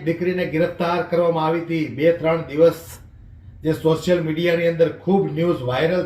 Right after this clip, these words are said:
થયા, લોકોએ પોતપોતાના નિવેદનો આપ્યા. આજે હેમખેમ એ દીકરી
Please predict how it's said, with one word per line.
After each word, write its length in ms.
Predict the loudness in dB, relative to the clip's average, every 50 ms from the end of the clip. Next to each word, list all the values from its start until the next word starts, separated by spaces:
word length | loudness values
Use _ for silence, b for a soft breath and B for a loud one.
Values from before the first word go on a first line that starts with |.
| -2
થયા, 300 | 0 0 0 0 0 -2 -2
લોકોએ 320 | -2 -2 4 4 4 4 4 2 2
પોતપોતાના 580 | 0 0 2 -2 -2 0 0 -2 -2 -2 -4 -4
નિવેદનો 400 | -2 -2 0 0 -2 -2 -2 -2
આપ્યા. 400 | -2 -2 -4 -4 -8 -14 -14 -16 -20 -20 -20 -20 B B B B B B B B B B
આજે 240 | -2 0 2 4 4 4
હેમખેમ 500 | 4 4 2 2 0 -2 -2 0 2 4
એ 140 | 4 4 4
દીકરી 600 | 4 -2 -2 0 0 0 2 2 2 0 -2